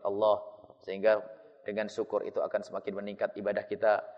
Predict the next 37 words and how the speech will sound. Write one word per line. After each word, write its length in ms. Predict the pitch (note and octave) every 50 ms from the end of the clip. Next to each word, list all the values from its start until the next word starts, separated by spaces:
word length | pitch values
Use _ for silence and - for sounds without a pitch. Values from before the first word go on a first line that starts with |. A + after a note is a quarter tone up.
| - - _
Syukur 340 | _ - G#2+ F#2+ - A2+ A2
kepada 360 | - G#2+ G#2 G2+ G2 G#2+ D2+
Allah 180 | E2+ G#2 G#2 G#2 G#2
maknanya 340 | G2+ C2 E2 G#2 G2+ G#2 G#2
menggunakan 480 | G2+ G2+ G2 G2+ G2+ G2+ G2+ - G#2
apa 300 | - - G#2 - G#2 G#2
yang 100 | G#2 G2+
diberikan 320 | G#2 F#2+ G#2 G2+ - A2+ F2+
oleh 160 | D2 G#2 G#2 -
Allah 180 | - G#2 G#2+ G#2+
kepada 320 | - - G#2 G#2+ G#2+ G#2
kita 380 | - G#2+ - A2+ A2+ A2+ G#2+ - - - - - - -
untuk 320 | - G#2 G#2+ F#2+ A2+ F#2 E2+
yang 160 | G#2+ G#2+ G#2+
Allah 320 | - - A2+ A2 A2+ A2 A2 -
ridhai. 440 | A2+ A#2 A2+ A#2+ A#2+ A#2+ A#2 G#2 - - _ _ _ _ _ -
Itu 160 | - G2 G2
hakikat 420 | - A2+ A2 A2 A2 - A2+ G2+
syukur. 460 | - - A#2 A2 - A#2+ A2 G2 F2 - - - - - _ -
Jadi 160 | - G#2 A2
kita 160 | B2+ A#2+ A#2+
terus, 260 | A2+ C3 B2 A#2+ - G#2+
mari 220 | G#2+ A2 G#2 G#2
kita, 240 | F2+ G2+ F#2+ - -
semoga 240 | - A2 G#2 - G#2
Allah 180 | E2+ G#2 G#2
menjadikan 600 | G2+ G2 G2+ G2 G2+ G2+ G2+ - G#2+ G#2 G#2 G2 - - - - - _
kita 220 | - F#2 - G#2
orang-orang 580 | C#2+ F2+ A2 A2 G#2+ - - A2 G#2+ G2+ G2+ G#2
yang 60 | G#2
tidak 320 | - A#2 G#2 G#2+ - -
kena 160 | - G#2+ G#2 G2+ -
tipu 240 | - B2 F2+ F#2+ G#2+
daya, 320 | G2+ G#2+ G2+ G2+ G2 F#2 F2+ - - - _ _ -
tidak 160 | G2+ G2 G2+
menja-, 260 | - G#2+ G#2 F#2+ -
tidak, 300 | - A#2+ A2 G2 G#2+ -